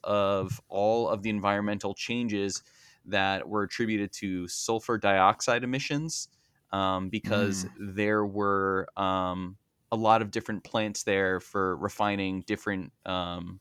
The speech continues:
Speaker 1: fossil fuels and stuff like that. And when it came to how they processed it, it literally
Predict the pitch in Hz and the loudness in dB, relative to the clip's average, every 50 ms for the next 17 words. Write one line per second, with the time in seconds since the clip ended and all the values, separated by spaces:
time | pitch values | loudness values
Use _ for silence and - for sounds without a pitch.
0 | _ _ _ _ _ _ _ _ _ _ _ _ _ _ _ _ _ _ _ _ | _ _ _ _ _ _ _ _ _ _ _ _ _ _ _ _ _ _ _ _
1 | _ _ _ - - 120 113 113 - - 110 - - - 110 107 110 113 110 110 | _ _ _ -4 2 4 4 4 4 0 -2 -4 -2 0 0 2 2 2 2 0
2 | 110 98 98 101 95 - - 107 98 - - 95 90 - - 101 98 98 92 82 | 0 -2 -2 -4 -6 -2 0 0 0 2 0 -2 -2 2 2 4 6 6 4 4
3 | - 87 92 90 90 90 90 92 98 101 101 - 107 101 95 - 98 92 - - | 2 -2 -4 -4 -4 -6 -4 -2 -2 -2 -2 -4 -6 -6 -4 -4 -6 -6 0 2
4 | 98 101 101 101 95 95 95 92 90 - _ _ - 98 98 104 - - 127 - | 4 4 4 2 2 2 2 0 -2 -4 _ _ 2 2 2 2 2 -2 -8 -4
5 | - 135 139 135 - - 110 107 - 104 104 107 113 104 110 110 110 110 110 113 | 0 0 0 0 0 -2 -4 -4 -4 -6 -4 -2 0 0 2 0 2 0 0 -2
6 | 110 110 | -2 -6